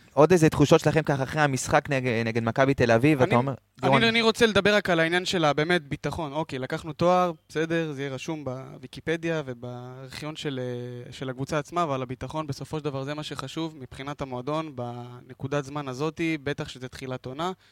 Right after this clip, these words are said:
Speaker 2: ובטח שצריך לצ-, לצבור רצף של ניצחונות, אה, וזה חשוב מאוד.
Speaker 1: לירון, השלכות לקראת המשחק הערב, נתחיל ככה לקשר את הדברים, ואיך אתה רואה באמת שזה,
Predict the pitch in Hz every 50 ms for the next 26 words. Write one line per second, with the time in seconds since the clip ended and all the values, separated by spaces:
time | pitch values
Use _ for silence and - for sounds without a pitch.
0 | _ _ _ _ - 135 135 147 - 160 151 - 151 147 139 147 135 - - -
1 | - 160 147 143 135 - 135 139 143 165 170 151 139 139 - _ - 175 135 151
2 | 156 - 175 147 - - 135 131 131 127 - - 135 131 127 139 160 214 233 -
3 | - - _ _ _ _ _ _ _ _ _ - 131 127 135 135 135 131 131 127
4 | 127 127 123 123 123 123 131 - _ _ _ _ _ _ _ - 123 135 127 120
5 | 143 - 170 - 226 214 233 247 269 254 208 190 - _ - 110 131 151 147 127
6 | 117 - 113 107 - 131 - - - 131 127 - 131 113 107 - - 131 131 -
7 | - 104 101 113 127 147 139 120 - - 135 - 147 127 127 117 120 - - 110
8 | - - 127 127 - 117 107 104 98 107 117 139 156 151 131 131 - - 143 131
9 | 135 127 127 127 127 127 - - - 110 110